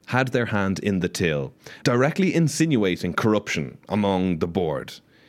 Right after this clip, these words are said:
But thinking about that piece of information alongside what's coming out now, obviously we don't have any proof. We can't say for sure that they're connected.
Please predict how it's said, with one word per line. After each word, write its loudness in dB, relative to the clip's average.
But 2
thinking -2
about 0
that -2
piece 0
of 0
information 0
alongside 2
what's -2
coming 0
out 0
now, 0
obviously 0
we -2
don't -2
have -4
any -2
proof. 0
We -2
can't -8
say -2
for -2
sure 0
that -2
they're 0
connected. -2